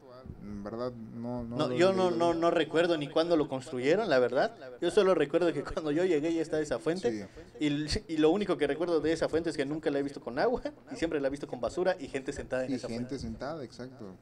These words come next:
Speaker 1: pero en realidad ahí está parada nada más. Entonces, está cañón, y es otra de las cosas que dices, "Oye, si vas a invertir en algo, invierte en algo chido.
Speaker 2: Claro.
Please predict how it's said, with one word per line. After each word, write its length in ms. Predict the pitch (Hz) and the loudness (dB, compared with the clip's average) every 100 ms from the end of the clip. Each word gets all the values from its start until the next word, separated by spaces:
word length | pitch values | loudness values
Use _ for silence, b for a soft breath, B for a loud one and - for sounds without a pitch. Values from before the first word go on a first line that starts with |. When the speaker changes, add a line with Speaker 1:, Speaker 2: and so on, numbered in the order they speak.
| - | -12
Speaker 1:
pero 180 | 104 104 | -8 -8
en 60 | |
realidad 440 | 104 104 95 110 156 - - - 110 | -8 -8 -6 -6 -6 -12 -20 -20 -10
ahí 160 | 107 | -8
está 260 | 110 - 123 | -8 -6 -8
parada 340 | - 107 123 | -4 -4 -4
nada 220 | 117 120 117 | -6 -8 -8
más. 300 | 131 147 - B B B B B B - | -10 -14 -20 B B B B B B -12
Entonces, 720 | 110 127 127 139 110 - 127 - - 110 - | -4 -4 -2 -4 -4 -10 -18 -20 -20 -20 -8
está 200 | 113 117 | -6 -4
cañón, 400 | 113 110 110 95 | -4 -4 -8 -6
y 60 | 107 | -6
es 120 | 120 | -4
otra 240 | 135 139 135 | -6 -2 -2
de 100 | 113 | -2
las 200 | 95 - | -4 -6
cosas 500 | 120 113 123 - - | -6 -4 -6 -8 -14
que 80 | 98 | -12
dices, 420 | 95 92 92 - - | -10 -10 -14 -14 -14
"Oye, 280 | 98 98 87 - | -10 -10 -10 -14
si 120 | - 95 | -14 -8
vas 220 | 98 98 | -8 -8
a 20 | |
invertir 380 | 107 98 107 101 | -10 -8 -8 -10
en 100 | 98 | -10
algo, 180 | 101 98 | -10 -10
invierte 360 | 98 101 - | -10 -12 -12
en 80 | 101 | -12
algo 240 | 101 98 | -12 -12
chido. 420 | 92 - 95 95 92 92 | -14 -12 -10 -10 -12 -14
Speaker 2:
Claro. 320 | 104 - | -16 -16